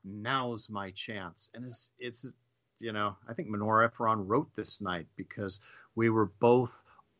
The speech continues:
on, uh, well, she was on, she was on a terrible date. I was, uh, being rejected by somebody. <laughs> So Troy has this moment,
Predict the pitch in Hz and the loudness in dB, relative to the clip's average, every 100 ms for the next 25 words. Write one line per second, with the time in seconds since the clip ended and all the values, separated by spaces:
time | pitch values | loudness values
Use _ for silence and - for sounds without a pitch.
0 | _ 95 98 98 98 95 92 - _ _ | _ 0 4 4 4 0 -4 -12 _ _
1 | _ _ _ _ _ _ _ - 95 92 | _ _ _ _ _ _ _ 0 2 2
2 | 90 104 104 185 196 143 127 - - 151 | 0 -2 2 6 8 8 6 2 2 2
3 | 135 120 104 - 117 110 95 92 92 90 | 6 4 4 2 4 4 0 -2 -2 -2
4 | - - _ _ 101 117 120 113 107 104 | -6 -18 _ _ 4 6 6 6 4 4
5 | 95 - - - 92 92 101 101 98 87 | 0 -8 -12 -6 -4 -4 -2 0 0 -2
6 | - 101 - 85 71 82 - 98 90 73 | -2 -4 -4 -10 -4 -6 -4 -4 4 4
7 | 62 - - _ _ _ _ - - 151 | 4 -4 -16 _ _ _ _ -16 -6 -6
8 | 139 120 127 - - _ _ 151 - - | -4 -6 -6 -10 -20 _ _ -20 -18 -16
9 | - - - _ 151 143 131 120 107 127 | -16 -20 -20 _ 2 4 4 2 -2 -4
10 | 131 123 | -4 -6